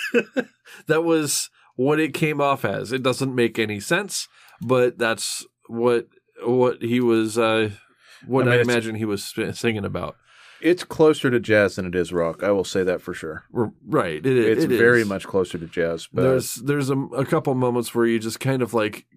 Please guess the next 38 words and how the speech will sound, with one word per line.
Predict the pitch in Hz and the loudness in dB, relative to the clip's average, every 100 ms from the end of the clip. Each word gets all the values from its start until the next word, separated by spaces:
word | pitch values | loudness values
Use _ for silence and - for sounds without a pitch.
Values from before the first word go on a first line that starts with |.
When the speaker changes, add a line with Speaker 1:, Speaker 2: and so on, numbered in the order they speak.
| - | -8
Speaker 1:
cock | 147 139 | -4 -4
your | 120 | -4
head | 120 123 | 0 0
to | 120 | 0
the | 117 110 | -2 0
side | 123 117 | 0 0
and | 120 | 0
you're | 110 | 0
like, | 107 101 | 0 0
"Okay, | 120 110 117 104 101 - _ _ _ _ _ | -2 0 0 0 -2 -8 _ _ _ _ _
this | - 127 123 - - _ _ | -2 -2 -2 -8 -12 _ _
shouldn't | - - 135 131 147 | -8 -2 -2 -2 -6
work | 117 120 117 101 | 0 2 2 0
and | 113 104 | -6 -2
this | 113 | -2
should | - 131 120 | -2 -4 -2
be | 117 110 | 0 0
noise, | 113 120 98 95 92 | 2 2 0 -2 -6
but | - 98 90 | -6 -6 -4
it's | 110 - - | -6 -6 -4
actually | 120 110 - - 113 107 104 | 0 0 -2 -4 -2 -2 -2
not | 98 110 98 95 _ | -2 -2 -2 -6 _
just | 98 110 98 - | -2 -2 -2 -6
noise. | 95 95 58 - - _ _ _ _ | -6 -4 -6 -12 -16 _ _ _ _
There | 107 120 123 | 0 2 2
is | 113 117 104 | 2 2 0
structure | - 123 120 - 95 | -2 -2 -2 -2 -2
there, | 92 90 87 | 0 -2 -2
and | 92 95 98 | -4 -6 -6
you | 104 | -6
just | 104 107 - | -6 -6 -8
kinda | - 110 107 | -4 -4 -2
have | 107 101 | -4 -6
to, | 101 | -2
like, | 98 90 | 0 -2
pick | - 101 101 | -6 -6 -4
it | 92 | -4
out. | 98 139 | -2 -4